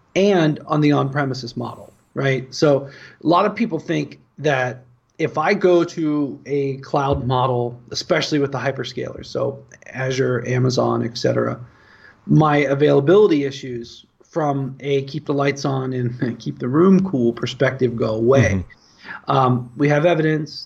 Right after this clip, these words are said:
Speaker 1: that that does not happen. However, the long-term tracker of Azure availability probably is better than what I would do on my own.
Speaker 2: Sure.
Speaker 1: Okay.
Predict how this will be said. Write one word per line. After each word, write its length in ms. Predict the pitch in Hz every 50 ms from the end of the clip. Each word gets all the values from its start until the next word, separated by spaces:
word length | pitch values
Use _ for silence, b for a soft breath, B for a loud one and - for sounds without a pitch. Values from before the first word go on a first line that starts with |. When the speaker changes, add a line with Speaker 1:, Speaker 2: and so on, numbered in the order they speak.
| -
Speaker 1:
that 380 | 143 147 139 135 135 135 135 -
that 160 | 131 127 -
does 160 | 139 127 127
not 200 | 139 135 143 147
happen. 480 | 151 143 131 131 131 135 139 147 147 B B B B B
However, 640 | - 165 190 208 202 165 135 147 170 196 208 196 - _ _ _ _ _ _ _ _ _ _ _ _ _ _ _ _ _ -
the 140 | 151 151
long-term 540 | 147 151 160 165 160 156 156 - 175 165 156
tracker 540 | - - 170 156 151 151 - - 151 147 143
of 140 | 139 139 135
Azure 380 | 135 131 139 139 147 143 139
availability 580 | 139 135 139 139 139 139 135 139 143 143 151 156
probably 640 | 147 - - 190 202 208 226 233 247 240 240 262 254
is 120 | 240 220 -
better 420 | 208 214 214 214 226 247 240 233
than 140 | 226 214 208
what 140 | 202 190 185
I 100 | 185 180
would 160 | 180 180 185
do 140 | 185 190 185
on 100 | 180 165
my 160 | 165 151 143
own. 260 | 131 120 107 - - - - _ _
Speaker 2:
Sure. 380 | - - - 95 90 87 85 - - - - - - _ _ _ - -
Speaker 1:
Okay. 340 | 131 131 - 147 147 175